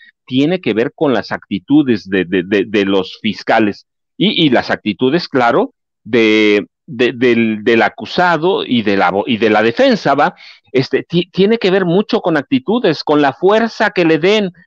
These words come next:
Eh, sí, sí, el, el testigo que vaya a declarar, recuerda que también va a haber, este, especialistas forenses en tecnología para, pa-, pa-, para corroborar la información que han sacado de aparatos celulares, de computadoras, y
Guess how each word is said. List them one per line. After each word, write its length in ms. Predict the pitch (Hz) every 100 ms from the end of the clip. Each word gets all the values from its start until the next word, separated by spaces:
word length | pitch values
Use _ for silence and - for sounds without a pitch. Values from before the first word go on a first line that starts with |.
| _ _
Eh, 100 | 147
sí, 220 | 143 202 -
sí, 300 | - 208 233
el, 200 | 180 143
el 200 | 139 127
testigo 800 | 143 - 160 175 156 226 285 - _ -
que 100 | 135
vaya 240 | 127 135
a 40 | 143
declarar, 560 | - 135 123 139 196 - - _
recuerda 400 | 113 - 143 160
que 140 | 139
también 340 | 127 117 139 143
va 40 |
a 40 |
haber, 140 | 135 143
este, 760 | 143 117 110 - 110 98 87 - _ _ _
especialistas 1080 | 135 - 135 - 120 110 143 147 - 123 - -
forenses 840 | 113 113 135 147 117 113 110 120
en 200 | 104 98
tecnología 1080 | 107 101 104 101 98 - 156 151 123 110 -
para, 420 | 104 101 98 87 - - _ _ _
pa-, 180 | 123 -
pa-, 180 | 135 -
para 240 | 127 117
corroborar 800 | - 120 113 107 107 113 135 151
la 140 | 143 120
información 800 | - 107 107 104 - 143 139 135
que 260 | 120 113
han 160 | 117 123
sacado 560 | 139 104 120 123 135
de 80 | 117
aparatos 560 | 113 107 113 120 131 117
celulares, 720 | 110 107 110 131 147 135 113
de 100 | 104
computadoras, 800 | 110 95 113 113 110 135 156 -
y 120 | 139